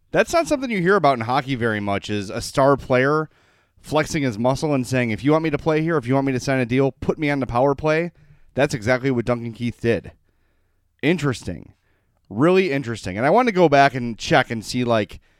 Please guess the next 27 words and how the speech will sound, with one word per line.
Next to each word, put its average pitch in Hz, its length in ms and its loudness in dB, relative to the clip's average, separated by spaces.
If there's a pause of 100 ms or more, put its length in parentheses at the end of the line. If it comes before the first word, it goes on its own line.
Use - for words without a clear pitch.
(360)
boy, 160 180 -6
was 95 160 -4
that 135 180 -2
the 143 80 -6
moment 156 420 -4 (100)
in 110 140 -6
December 135 400 -2
of 113 80 -6
two 139 140 -6
thousand 131 340 -4
nine 127 360 -6 (340)
when 120 140 0
the 117 80 0
Blackhawks 127 440 0
power 135 260 2
play 143 180 0
went 123 240 0
to 117 80 -4
hell? 127 400 2 (120)
It's 143 220 0
not. 113 260 -2 (220)
<laughs> - 180 -8
I 175 120 4
went 180 220 4
back 139 200 0
and 143 120 -2
looked. 123 300 -2